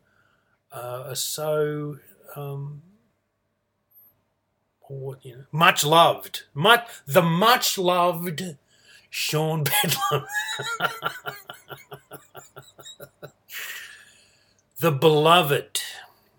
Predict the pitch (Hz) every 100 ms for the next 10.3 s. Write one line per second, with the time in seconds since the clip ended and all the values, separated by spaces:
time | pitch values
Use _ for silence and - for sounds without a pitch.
0 | _ _ _ - - - 202 247 277 277
1 | 269 262 214 - _ _ _ _ _ _
2 | _ - 120 113 123 127 139 131 - _
3 | _ _ _ _ _ _ _ _ - 123
4 | 107 87 82 _ _ _ _ _ _ _
5 | _ _ - 113 107 104 104 104 _ _
6 | _ _ _ - 180 - 165 143 - -
7 | _ _ _ _ _ _ _ _ _ _
8 | _ _ _ _ _ _ _ _ 113 110
9 | - - 190 196 131 - - _ - 117
10 | 110 -